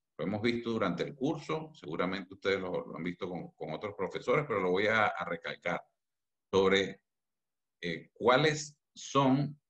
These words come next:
los errores relacionados con un mal posicionamiento de la lámina. Esta gráfica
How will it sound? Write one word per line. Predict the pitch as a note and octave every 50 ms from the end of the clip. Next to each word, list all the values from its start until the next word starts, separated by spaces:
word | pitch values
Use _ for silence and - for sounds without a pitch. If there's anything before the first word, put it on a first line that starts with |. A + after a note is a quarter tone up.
| _ _ _ _ _ _ _ _ _ _
los | E2+ F#2+ G2 F#2 F#2 F2+ F2+ F2 E2+ - - - - - - - - - _ _ _ _ _
errores | F#2 F2+ F2+ G2 B2 C3+ D3 D3 C#3 A#2 G#2+ G2
relacionados | G#2+ G#2 G2 F2+ F2 - G2+ F2+ F#2 G2 A2 A#2 A#2+ - -
con | A2+
un | G2+ G2 G#2 G#2+
mal | A2+ A#2 A#2 A2+ A2+
posicionamiento | A2+ A2+ A2+ - - - G2 E2+ E2+ E2 E2 E2+ E2+ F2 E2+ - G2+ G#2 G#2 G2+ G2 F#2 E2+
de | D#2+ D#2+ D#2
la | D#2 E2 E2 -
lámina. | B2 B2 - - - - _ _ _ _ _ _ _ _ - - - - _ _ _ _ _ _
Esta | - - - - _ - B2+ C3 C3 B2+ B2 B2 A#2+ A#2 A2+ A2 G#2+ G2+
gráfica | F#2+ G#2+ B2 B2+ C3+ D3 D3+ C#3+ C#3+ C#3+ C#3 C#3 C#3 C3+ -